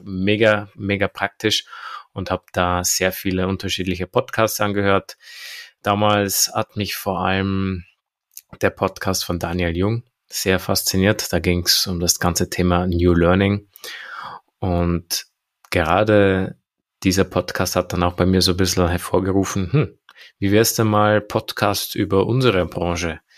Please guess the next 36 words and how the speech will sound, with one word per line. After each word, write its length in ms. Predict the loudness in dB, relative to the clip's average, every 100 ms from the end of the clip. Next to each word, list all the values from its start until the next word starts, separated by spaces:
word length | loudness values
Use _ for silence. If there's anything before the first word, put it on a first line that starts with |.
| -20 -20 _ -12
über 260 | -4 0
unsere 300 | 0 0 0
Baubranche? 680 | 0 0 0 -2 -2 -4 -6
Und 320 | -10 -10 -6
dann 80 | 0
habe 180 | 2 2
ich 80 |
so 80 | 2
ein 40 | 0
bisschen 180 | 0
recherchiert 480 | 0 0 0 0 0
und 120 | 0
da 80 | -2
gab's 260 | -4 -6 -4
damals 280 | -4 -4 -6
noch 240 | -10 -8
relativ 440 | -10 -8 -10 -10 -4
wenig. 560 | 2 4 4 0 -4 -20 _ _ _ _ _ _ _ -14 -4
Und 500 | 2 4 2 0 -6 -14 -20 -20 -18 -18 -20 -20 -10
das 220 | -6 -2
war 80 | 0
auch 80 | 0
so 160 | -2
der 140 | 0 0
Grund, 680 | 0 0 0 -2 -6 -8 _ _ _ _ _ _ _ _
warum 320 | -4 0 0
ich 140 | 0 0
mir 400 | 2 2 2 0
damals 300 | -2 0 0
vorgenommen 540 | 0 0 2 2 2
habe, 360 | 2 2 2 0
wenn 200 | 0 0
ich 80 | 0
mit 120 | 0
dem 100 | -2
Studium 640 | -2 -2 2 2 2 -2